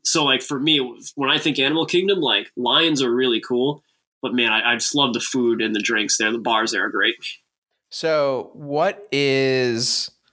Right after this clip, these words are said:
Speaker 2: how is Disney pizza?
Speaker 1: Well, it's, it's pizza, to be honest. It's, it's pizza, right? Like, I, I'm not, I'm talking about the quick service pizza. I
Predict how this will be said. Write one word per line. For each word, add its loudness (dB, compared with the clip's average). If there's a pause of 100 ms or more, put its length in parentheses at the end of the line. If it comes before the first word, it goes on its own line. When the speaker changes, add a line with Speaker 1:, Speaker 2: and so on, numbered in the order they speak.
(280)
Speaker 2:
how 2
is -2
Disney 0
pizza? -2 (1800)
Speaker 1:
Well, 0 (840)
it's, 0
it's -2
pizza, -2
to 0
be 2
honest. 0
It's, 0
it's 2
pizza, -4
right? 0
Like, -2
I, 0
I'm 2
not, 2 (440)
I'm -2
talking 2
about 0
the 0
quick 0
service 0
pizza. -2
I 4